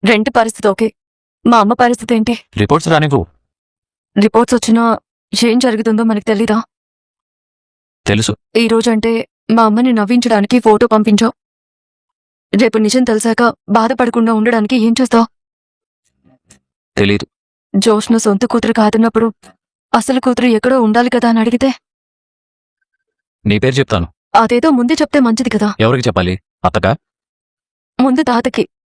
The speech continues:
Speaker 1: తర్వాత నాన్నకి, ఆ తర్వాత మా అమ్మకి.
Speaker 2: నిజమని ఎలా నిరూపిస్తాం?
Speaker 1: ఓ, దాసు బాబాయిని పిలిచి.
Speaker 2: దాస్ మామ ఎక్కడున్నాడో తెలీదు,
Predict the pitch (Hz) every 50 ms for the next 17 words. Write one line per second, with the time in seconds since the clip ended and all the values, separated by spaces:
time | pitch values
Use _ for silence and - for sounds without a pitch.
0 | _ _ _ - 240 254 269 294 285 285 262 240 240 240 247 - - - _ _
1 | _ _ _ _ _ _ _ _ - 294 285 - 339 294 311 330 - 349 320 294
2 | 262 240 262 - 233 240 240 - _ _ _ _ _ _ - 104 113 123 156 165
3 | 135 117 110 120 127 127 120 123 120 110 - 107 101 98 107 - _ _ _ _
4 | _ _ _ - 247 226 - _ _ _ - 220 214 254 262 320 - 311 330 311
5 | - 285 277 277 - 254 247 247 - 240 190 - _ _ _ _ _ _ _ _
6 | _ _ _ _ _ _ _ _ _ _ _ _ _ _ _ - 107 110 139 -
7 | 151 139 127 120 117 101 - 127 120 110 104 101 117 - 101 85 85 82 -